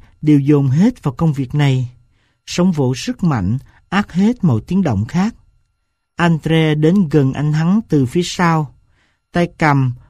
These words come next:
một cây tre gọc dài ba mét. Hắn chỉ cần ẩy cây tre vào lưng Emil là đủ làm cho ông anh mất thăng bằng và rơi xuống biển.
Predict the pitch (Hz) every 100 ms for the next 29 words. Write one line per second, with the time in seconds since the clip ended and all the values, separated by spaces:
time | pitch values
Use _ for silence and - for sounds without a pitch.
0 | _ 139 127 - 170 156 - 170 143 135
1 | 113 - 135 135 123 151 160 160 196 247
2 | _ _ _ _ _ _ _ _ _ _
3 | 185 208 240 175 - 135 120 120 127 180
4 | - 175 - 165 160 139 123 139 156 156
5 | 151 160 180 180 165 - _ _ _ 139
6 | 139 131 131 165 180 156 139 127 123 156
7 | 151 147 147 143 147 143 160 208 - -
8 | 185 170 147 135 123 - - 117 123 117
9 | 147 135 - 185 151 117 165